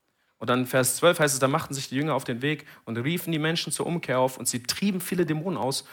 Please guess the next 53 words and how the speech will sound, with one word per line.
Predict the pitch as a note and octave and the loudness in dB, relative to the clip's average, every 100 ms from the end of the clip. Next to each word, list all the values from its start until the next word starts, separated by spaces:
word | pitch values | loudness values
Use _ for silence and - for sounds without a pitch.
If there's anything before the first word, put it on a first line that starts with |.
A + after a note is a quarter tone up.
| - - | -18 -8
und | A2+ | -2
salbten | - C#3+ D#3 | 0 0 -2
viele | - - C#3+ | -8 -4 -4
Kranke | C#3 C3 C3+ | -2 -4 -2
mit | C3 - | -6 -4
Öl | A#2 A2 G#2+ - - _ | -6 -6 -8 -18 -20 _
und | A#2+ A2+ | -10 -4
heilten | A#2 B2 A2+ | -2 -2 -4
sie. | G2+ F#2+ F#2 _ _ _ _ _ _ _ - | -8 -8 -16 _ _ _ _ _ _ _ -2
Was, | C#3+ E3 - | 4 4 2
was | C#3+ C#3 | 0 0
so | D3+ | 0
irritierend | D#3 D3 C#3 G#3 B3+ F3 | 0 0 0 0 2 2
ist, | C#3 C#3 - | 0 0 0
dass | B2+ - - - | -2 -2 -8 -20
Jesus | - D3 F3 - | -4 -2 -2 -4
das | C#3+ | -4
vorher | - D3+ | -2 0
noch | C3+ | 0
nicht | D#3+ | -4
gemacht | - D3 - | -4 -4 -4
hat. | - | -8
Vorher | - D3+ E3 D#3 | -2 2 4 2
hat | C#3+ - - | 0 -6 -4
Jesus, | C3+ F#3+ F#3 C3+ | 2 4 2 0
der | C3+ | 0
Sohn | B2 E3 F3+ | 0 0 0
Gottes, | D#3 - D3 - | 0 0 0 -2
hat | A#2 - | -2 -2
gewirkt. | G#2+ G2+ G2 - - _ _ _ - | -4 -4 -8 -12 -16 _ _ _ -6
Und | C3 | 0
weil | C3+ D3 | 6 8
er | C#3+ | 8
der | C3 | 6
Sohn | C3+ E3+ D3+ | 2 0 2
Gottes | A3+ A3+ D#3 C#3 | 2 2 2 4
war | D3+ | 4
und | C#3+ | 4
die | |
Leute | C#3 E3 D#3 | 2 2 2
haben | D3+ D3 | 0 0
verstanden, | C#3+ - E3+ F#3+ D3+ | -2 0 0 0 0
da, | D3+ C#3+ | 4 6
da | - C3 | 6 4
ist | - - | 4 2
etwas | - C#3+ - | 2 0 0
an | C3+ | 0
Jesus, | C#3+ D#3 D3+ C#3+ | 2 0 -2 -4
er | |
ist | C3 - | -4 -2
wie | D#3 | -2
ein | |
Prophet, | D3 - C3 - E3+ E3 - | -2 -6 -6 2 4 4 0